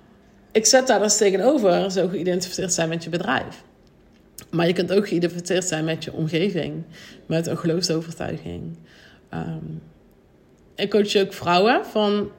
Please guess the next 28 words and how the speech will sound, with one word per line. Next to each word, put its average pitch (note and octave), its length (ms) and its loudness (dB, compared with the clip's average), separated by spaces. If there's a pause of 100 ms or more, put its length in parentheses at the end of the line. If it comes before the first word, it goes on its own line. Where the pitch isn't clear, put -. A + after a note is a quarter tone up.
(100)
de F#3 120 0
mannen G3+ 280 2
met G3 200 0
wie G3 160 4
ik G3 120 0
werk. F#3 500 2 (680)
En, E3+ 360 -4
ehm, D#3+ 280 -4 (800)
het F3 140 -2
is - 200 0 (460)
naast G3+ 480 0
super - 320 0
interessant F#3 480 -2
en - 80 -4
mega F#3 280 0
waardevol, E3+ 600 -2 (440)
zie - 260 2
je A3+ 120 8
dus G3 200 6
dat F#3 200 2
die F#3 120 0
vrouwen F#3 560 2
zich - 360 -6 (300)
volledig F3+ 360 -2
identificeren E3 580 -2
met D#3 160 -4
hun C#3+ 160 -4
man. E3+ 380 -8